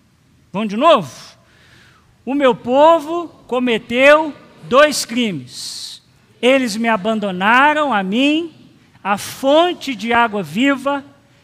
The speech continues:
e cavaram as suas próprias cisternas, cisternas rachadas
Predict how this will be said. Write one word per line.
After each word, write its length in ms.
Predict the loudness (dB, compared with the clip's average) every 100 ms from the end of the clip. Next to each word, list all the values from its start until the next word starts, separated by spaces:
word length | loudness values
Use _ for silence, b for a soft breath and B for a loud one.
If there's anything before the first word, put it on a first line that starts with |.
| b
e 80 | -10
cavaram 840 | 0 0 2 2 6 6 4 0
as 100 | -4
suas 340 | -6 -8 -8 -8
próprias 640 | -6 -2 0 0 -6 -8
cisternas, 1040 | -8 -10 -8 -4 -4 -4 -6 -10 -12 -14 _ b b b
cisternas 920 | -10 -8 -6 -6 -2 0 0 0 -4 -2
rachadas 1000 | -2 -2 -4 0 0 0 -8 -8 -12